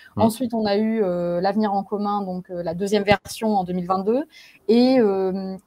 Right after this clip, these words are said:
Speaker 2: et enfin le programme de la nupes qui est sorti, euh, mi-mai. Euh, donc, on a eu quand même une grosse base, comme tu dis, euh, de, de, d'informations, et ça, c'est, c'est super. Après, le problème, c'est que on a tendance à se perdre un peu dans toutes ces informations. Euh,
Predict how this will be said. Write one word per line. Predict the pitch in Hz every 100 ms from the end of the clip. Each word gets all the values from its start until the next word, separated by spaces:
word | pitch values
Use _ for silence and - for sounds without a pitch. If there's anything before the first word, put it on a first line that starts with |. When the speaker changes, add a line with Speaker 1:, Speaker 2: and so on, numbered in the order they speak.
| -
Speaker 2:
et | 226
enfin | 196 254 262
le | 220
programme | - 226
de | 214
la | 185
nupes | 190
qui | 247 247
est | 202
sorti, | 190 - - 240
euh, | 202 180 175 160
mi-mai. | 180 202 180 165 _ _ _ -
Euh, | 180 175 170
donc, | 208 214
on | 220
a | 208
eu | 208 269 277
quand | 254
même | 226 240
une | 208
grosse | 185 196 254
base, | 202 226 233 202
comme | 196
tu | 202
dis, | 185 220 240
euh, | 202 180 180
de, | 180
de, | 175 170 165 165
d'informations, | 190 196 220 196 254
et | 196
ça, | 202
c'est, | -
c'est | 156 156
super. | - - 262 -
Après, | 190 - 262
le | 214
problème, | - 214 247
c'est | - 214
que | 226 247
on | 214
a | 185
tendance | 202 247 -
à | 196
se | -
perdre | - 269 269
un | 220
peu | 208 247
dans | 180
toutes | - 277
ces | 233
informations. | 190 196 180 - - _ - - - - -
Euh, | 196 185 190